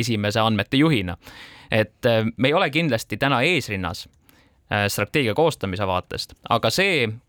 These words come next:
kuidas, äh, me proovime strateegias tegelikult kogu valdkonda tervikuna vaadata, nii avalik kui erasektor, kui ka tegelikult kodaniku perspektiivist.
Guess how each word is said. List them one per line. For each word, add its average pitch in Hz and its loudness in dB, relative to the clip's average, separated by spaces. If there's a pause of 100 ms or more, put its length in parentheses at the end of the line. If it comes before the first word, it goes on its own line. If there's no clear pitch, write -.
(160)
kuidas, 117 0
äh, 110 0
me 107 -2
proovime 135 2
strateegias 110 -4
tegelikult 113 -4
kogu 147 0
valdkonda 107 -2
tervikuna 123 -2
vaadata, 92 -2
nii 160 2
avalik 147 0
kui 147 2
erasektor, 120 -4
kui 151 2
ka 104 0
tegelikult 101 -6
kodaniku 117 -2
perspektiivist. 104 -4